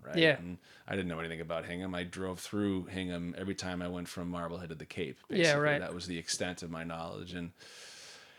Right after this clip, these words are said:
Speaker 1: yeah, and that was nine years ago now, <laughs> man. So I've been
Speaker 2: Yeah.
Speaker 1: here, uh, I've been here ever since.
Speaker 2: Yeah.
Speaker 1: So, um, it's great. We love it. It's, uh, we, as I said, we've been in this house here for, I don't know, eight years now. Um, I got three boys, nine, seven, and, and two and a half. So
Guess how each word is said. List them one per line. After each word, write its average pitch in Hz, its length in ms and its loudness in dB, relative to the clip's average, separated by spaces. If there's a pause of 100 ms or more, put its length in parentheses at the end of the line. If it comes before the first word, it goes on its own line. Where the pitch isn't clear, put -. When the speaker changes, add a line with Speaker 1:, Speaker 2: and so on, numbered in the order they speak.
Speaker 1:
yeah, 147 240 12
and 139 100 12
that 151 160 12
was 139 360 10
nine 139 320 10
years 160 220 10
ago 143 220 12
now, 127 260 10
<laughs> - 20 8
man. 117 200 8
So 139 180 12
I've 127 140 12
been 135 140 12
Speaker 2:
Yeah. 170 120 12
Speaker 1:
here, 143 260 12
uh, 131 420 12
I've 120 100 6
been 120 100 4
here 127 180 8
ever 123 160 8
since. - 440 4
Speaker 2:
Yeah. 160 300 8 (320)
Speaker 1:
So, 120 80 -4
um, 92 540 0 (420)
it's - 80 0
great. 156 320 12
We 131 80 10
love 127 200 12
it. 156 200 12
It's, 123 260 6
uh, 117 260 12
we, 113 240 6
as 113 140 6
I 117 60 10
said, 120 180 10
we've 107 140 8
been 117 160 6
in 107 100 8
this 117 180 6
house 117 280 8
here 120 240 4
for, 101 440 4
I 101 40 0
don't 101 100 2
know, 90 120 2
eight 95 120 6
years 101 340 4
now. 117 440 2
Um, 95 560 0 (260)
I 104 80 -2
got 90 160 2
three 110 220 4
boys, 110 720 8
nine, 104 500 4
seven, 104 500 6
and, 95 300 2
and 90 380 0
two 110 160 2
and 101 80 4
a 95 40 4
half. 92 380 0
So 92 380 2